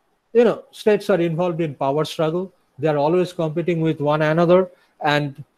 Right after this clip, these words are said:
you know, this competition obviously has certain risks. And, and, uh, you know, this very idea of realism, structural realism or whatever, they, they, they overlook these risks. And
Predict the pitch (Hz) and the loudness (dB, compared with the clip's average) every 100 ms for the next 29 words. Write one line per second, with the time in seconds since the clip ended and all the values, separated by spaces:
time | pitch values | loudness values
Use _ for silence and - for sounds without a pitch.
0 | _ 185 185 196 160 220 - 180 160 170 | _ 0 4 4 4 4 4 0 2 2
1 | 165 170 170 160 135 131 175 175 180 165 | 2 2 0 -2 -2 0 0 0 0 -2
2 | 165 _ _ 139 147 143 - 143 135 127 | -4 _ _ -4 -2 -2 -2 -4 -4 -10
3 | 117 139 202 - - - - _ _ - | -4 4 4 4 -12 -20 -20 _ _ -2
4 | 180 180 180 180 175 156 165 160 160 160 | 0 0 0 0 0 2 4 6 4 2
5 | 214 196 185 185 - _ - 160 165 - | 0 2 2 0 -8 _ -2 2 2 0
6 | - 185 196 151 165 185 165 147 160 156 | 0 4 6 6 6 4 4 4 2 2
7 | 139 165 165 156 143 143 151 147 139 139 | 0 -4 -4 -4 -6 -6 -4 -2 0 0
8 | 139 127 139 139 127 113 - _ _ _ | -2 -4 -8 -6 -6 -6 -12 _ _ _
9 | - 156 123 110 185 240 - - 151 170 | 0 2 2 4 4 2 -6 -18 2 6
10 | 165 139 127 156 151 131 147 147 _ _ | 6 4 4 4 4 0 -8 -18 _ _
11 | _ 139 160 156 143 175 202 175 120 117 | _ -6 -4 -2 2 4 4 4 -2 -2
12 | 127 - 120 156 226 - - - - - | -4 -4 -2 0 0 -4 -16 -18 -20 -18
13 | - 160 160 | -2 -2 -2